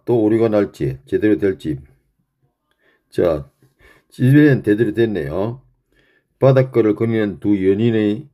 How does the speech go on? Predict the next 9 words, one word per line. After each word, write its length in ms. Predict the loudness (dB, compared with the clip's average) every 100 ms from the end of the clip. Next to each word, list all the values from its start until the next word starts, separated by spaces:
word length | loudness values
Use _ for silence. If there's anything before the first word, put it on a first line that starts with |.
| _
사진이 440 | -8 -6 -4 -4
여기 240 | -4 -6 -10
떴죠. 440 | -16 -10 -10 -10 _
그래서 220 | -2 2
이걸 220 | 4 2 0
다운받으려면은 920 | 0 2 2 2 0 0 0 -2 -4
툭 200 | -14 -14
쳐서 640 | -2 -2 0 0 -2 -6 -14 _ _ _ _ _ _ _ _ _ _ _ -4
여기에, 560 | -2 0 2 2 2